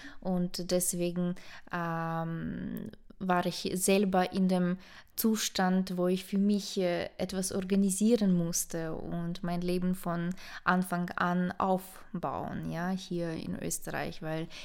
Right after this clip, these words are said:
ich habe schon fast alles, ähm, hier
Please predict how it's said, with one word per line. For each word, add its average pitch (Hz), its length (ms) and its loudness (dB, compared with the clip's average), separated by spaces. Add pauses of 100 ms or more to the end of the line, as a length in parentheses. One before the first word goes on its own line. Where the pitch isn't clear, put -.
(140)
ich 185 180 -4
habe 170 280 0
schon 170 380 -4 (240)
fast - 320 -2
alles, 185 500 2
ähm, 180 540 -2 (120)
hier 180 520 -4